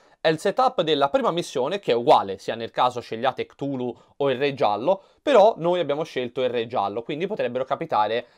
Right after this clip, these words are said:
eh, carte con i cultisti, appunto, di quel,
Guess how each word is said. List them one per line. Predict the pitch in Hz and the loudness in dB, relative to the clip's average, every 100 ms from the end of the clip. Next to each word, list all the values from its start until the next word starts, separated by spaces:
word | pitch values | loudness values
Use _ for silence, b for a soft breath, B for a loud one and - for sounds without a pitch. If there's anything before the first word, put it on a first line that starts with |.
| b | b
eh, | 120 123 | -4 -2
carte | - 120 107 - | 2 2 2 -4
con | 139 127 | -6 -8
i | |
cultisti, | 156 143 127 110 - 127 | -8 -8 -8 -12 -8 -6
appunto, | 123 110 107 101 | -6 -8 -14 -10
di | 110 107 | -10 -8
quel, | 110 107 110 107 | -8 -6 -4 -4